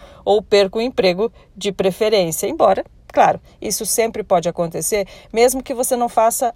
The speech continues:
absolutamente nada. Então, o pior de todos os erros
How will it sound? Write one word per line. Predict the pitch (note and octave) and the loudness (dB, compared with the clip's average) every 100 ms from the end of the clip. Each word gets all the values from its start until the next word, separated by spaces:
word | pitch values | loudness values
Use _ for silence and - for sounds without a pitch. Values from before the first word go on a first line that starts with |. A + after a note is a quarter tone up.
| _ | _
absolutamente | A#3+ B3 - A#3 A#3+ G#3 G3 G3+ - - - | 0 2 -2 -4 -2 -2 -2 -4 -8 -12 -12
nada. | G#3+ E3 G#2+ - - - - | -2 -2 -2 -8 -20 -20 -10
Então, | A#3 G3 A3 F#3 _ | -4 4 4 2 _
o | G#3+ | -12
pior | - B3 G3 F3+ F#3+ - _ | -6 4 8 8 6 -2 _
de | E3 F#3+ | -10 -10
todos | - B3 C4+ A#3 | 4 4 4 0
os | G#3+ G3+ F3+ | -10 -6 0
erros | G3 G3 G3 - | 0 -2 -6 -14